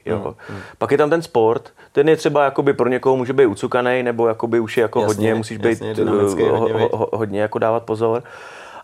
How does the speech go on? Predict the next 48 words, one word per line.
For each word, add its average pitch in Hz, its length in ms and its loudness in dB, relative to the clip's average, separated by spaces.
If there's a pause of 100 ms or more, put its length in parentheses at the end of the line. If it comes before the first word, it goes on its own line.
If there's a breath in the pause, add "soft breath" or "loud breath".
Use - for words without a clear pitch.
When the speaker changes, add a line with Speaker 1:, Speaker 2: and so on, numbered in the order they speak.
Speaker 1:
Ale 110 560 2
takže 117 240 -2
si 131 180 0
radši 120 240 -2
dám, 123 340 0 (140)
eh, - 40 -6 (460)
ten 113 180 0
vlastně 110 340 -2
v 104 120 -14
uvozovkách 107 600 -4 (720)
ice, 117 220 -4
voda, 110 300 4
nebo 110 180 0
něco 107 180 -2
takového, 107 260 0
že 110 100 -6
tam 107 180 -2
je 110 60 2
Speaker 2:
Jo, 104 40 2
Speaker 1:
jako 107 140 0
to 117 100 0
Speaker 2:
ten 110 80 -8
Speaker 1:
tur-, 110 120 2
Speaker 2:
ved. - 160 -6 (100)
Speaker 1:
no, 110 260 2
no, 107 120 2
no, 98 160 0
jakože, 104 300 -4 (420 loud breath)
že 113 120 -6
to 113 120 -2
vlastně 110 320 -2 (840)
na 127 80 2
těch 120 160 -4
sto - 140 -2
padesáti, 117 1000 -2
na 107 80 -4
sto, - 300 -10
do 107 140 -2
sto - 240 -4
šedesáti 110 600 0
to - 60 -12
se 117 100 -8
tak 113 140 0
jako 113 260 -2 (200)
pomalu 107 320 0
uklidňuje 110 400 -2
a 113 40 2
zastavuje, 98 500 -2